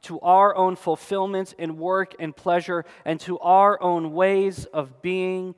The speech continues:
and doing." Isn't that what got Adam and Eve in trouble in the first place? It is a seductive deception.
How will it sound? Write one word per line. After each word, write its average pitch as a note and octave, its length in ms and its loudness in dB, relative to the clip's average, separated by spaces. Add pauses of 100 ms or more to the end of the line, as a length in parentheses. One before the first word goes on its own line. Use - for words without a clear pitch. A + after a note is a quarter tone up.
(260)
and B2 220 -14
doing." D3 560 -8 (2500)
Isn't D#3+ 320 -8
that D#3 200 -4
what C#3 200 -12
got C#3+ 260 -4
Adam C#3 320 -8
and C3 100 -12
Eve C3+ 220 -12
in B2+ 80 -18
trouble B2+ 340 -14
in B2 80 -16
the B2 80 -18
first B2 340 -20
place? - 600 -20 (3000)
It E3+ 340 -10
is C#3 560 -10
a C#3 120 -12
seductive C#3+ 840 -10
deception. A#2+ 680 -20